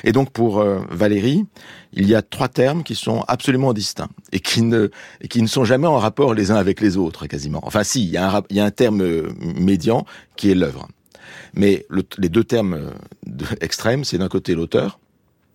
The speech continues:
qui est le producteur de l'œuvre, et donc c'est là, c'est lui qui va faire l'œuvre, et le cours de poétique au Collège de France va être, euh, effectivement un cours sur,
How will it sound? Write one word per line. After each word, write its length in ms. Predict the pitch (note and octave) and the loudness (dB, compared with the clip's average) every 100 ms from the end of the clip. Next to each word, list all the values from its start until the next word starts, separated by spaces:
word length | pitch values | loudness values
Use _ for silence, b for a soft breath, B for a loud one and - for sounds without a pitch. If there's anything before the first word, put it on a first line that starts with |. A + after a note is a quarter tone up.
| - | -20
qui 180 | - F2 | -6 -2
est 60 | E2 | 0
le 160 | D2 | -2
producteur 560 | C#2 - E2 - A2+ G2+ | -6 -4 -2 -2 0 2
de 80 | F2+ | 2
l'œuvre, 340 | B2 G3+ - - | 0 -2 -6 -8
et 80 | D2+ | -6
donc 220 | E2 - | -6 -4
c'est 120 | E2+ | 0
là, 160 | F2 F2+ | 0 0
c'est 140 | E2+ | -2
lui 140 | F2 | -6
qui 100 | - | -6
va 160 | D2 D#2+ - B B | -2 -2 -4 B B
faire 400 | - - A#2+ G#2 | -14 -4 -2 0
l'œuvre, 400 | G2+ C#3 D3 G2 | 0 0 0 -4
et 140 | D#2 D#2+ | -6 -6
le 140 | D#2+ | -4
cours 320 | F2+ - A#2+ F#2+ | -4 0 0 0
de 60 | |
poétique 600 | F2 F2 E2+ - G2 - - B B B B | 0 -2 -2 -2 -6 -6 -14 B B B B
au 120 | D#2+ | -8
Collège 260 | - E2+ D2 | -4 -2 -2
de 80 | |
France 320 | D#2 G2+ G2+ D2+ | -4 -2 -4 -2
va 140 | D#2+ | 0
être, 260 | F2+ F2 - | 0 -2 -8
euh, 140 | A#1 - | -10 -12
effectivement 400 | - - - G#2 | -14 -12 -6 -6
un 80 | E2 | -6
cours 300 | - G2+ F2 | -4 -4 -4
sur, 240 | - C2+ | -8 -12